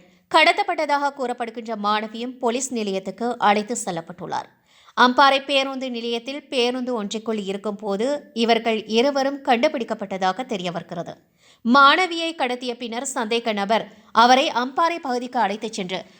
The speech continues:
பல இடங்களில் மூன்று முச்சக்கர வண்டிகளில் மாற்றி மாற்றி அழைத்து சென்றுள்ளதாக தெரிவிக்கப்படுகிறது. இன்று காலை சம்பந்தப்பட்ட சந்தேக நபர் மாணவியை வீட்டில் இறக்கிவிடுவதாக கூறி அம்பாறை பேருந்து நிலையத்துக்கு வந்து கண்டிக்கு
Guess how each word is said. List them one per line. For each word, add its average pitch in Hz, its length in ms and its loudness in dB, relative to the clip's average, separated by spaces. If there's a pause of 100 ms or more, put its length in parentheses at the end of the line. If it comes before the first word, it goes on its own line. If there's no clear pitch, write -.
(180)
பல 320 220 6 (100)
இடங்களில் 294 420 -6 (140)
மூன்று 311 440 -12
முச்சக்கர 254 540 -6
வண்டிகளில் 214 500 -2 (140)
மாற்றி 247 420 4
மாற்றி 208 300 -4 (220)
அழைத்து 262 360 0
சென்றுள்ளதாக 254 720 -4
தெரிவிக்கப்படுகிறது. 180 800 -6 (580)
இன்று 240 340 4
காலை 233 220 6 (120)
சம்பந்தப்பட்ட 214 460 -6 (120)
சந்தேக 208 440 -6
நபர் 233 240 -2 (200)
மாணவியை 220 480 2 (160)
வீட்டில் 226 420 -4
இறக்கிவிடுவதாக 208 880 0
கூறி 220 260 -2 (460)
அம்பாறை 349 420 6 (120)
பேருந்து 349 380 0 (100)
நிலையத்துக்கு 240 540 -4
வந்து 190 200 -2 (400)
கண்டிக்கு 320 360 2